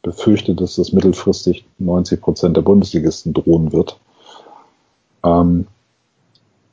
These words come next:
das ist ganz, das ist eine ganz nüchterne Rechnung. Wenn du diese Mannschaft verstärken willst, brauchst du Geld. Wenn du kein Geld hast, musst du Geld irgendwann besorgen. Wenn du keine Anteile mehr veräußern kannst, dann musst du das Geld,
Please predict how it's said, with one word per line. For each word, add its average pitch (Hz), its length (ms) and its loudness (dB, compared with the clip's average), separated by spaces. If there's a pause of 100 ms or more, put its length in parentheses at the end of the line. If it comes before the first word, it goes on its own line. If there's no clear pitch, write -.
(1040)
das 104 240 -2
ist 110 140 -2
ganz, 107 400 0
das 101 180 -4
ist - 60 -4
eine 98 80 0
ganz 98 180 -2
nüchterne 101 420 0
Rechnung. 117 300 -2
Wenn 90 120 -4
du 90 60 -4
diese 90 220 -4
Mannschaft 95 380 -2
verstärken 110 580 -2
willst, - 340 -4 (140)
brauchst - 320 -4
du 95 60 -2
Geld. 90 500 0 (140)
Wenn 82 80 -8
du 80 80 -8
kein 87 180 -10
Geld 80 300 -2
hast, - 320 -8
musst - 180 -10
du 78 60 -6
Geld 80 240 -2
irgendwann 82 400 -4
besorgen. 85 540 0 (640)
Wenn 92 100 -4
du - 40 -4
keine 98 240 0
Anteile 117 400 2
mehr 90 160 -2
veräußern 85 540 -6
kannst, 92 440 -8
dann 90 360 -4
musst 104 440 -10
du - 60 -6
das 107 300 -8
Geld, 120 320 0